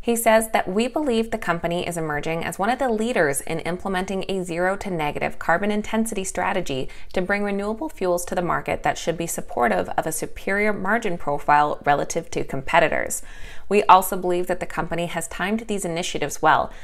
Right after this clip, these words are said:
during a very friendly federal regulatory environment, improving the probability of success. Now, there are just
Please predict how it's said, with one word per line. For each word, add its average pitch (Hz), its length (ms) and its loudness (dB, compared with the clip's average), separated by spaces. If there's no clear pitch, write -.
during 214 280 2
a 226 80 0
very 196 400 0
friendly 156 400 -4
federal 151 400 0
regulatory 143 600 0
environment, 180 600 4
improving 202 560 0
the 165 80 0
probability 143 720 2
of 143 160 -2
success. - 720 0
Now, 180 140 2
there 196 220 6
are 214 120 6
just 220 360 2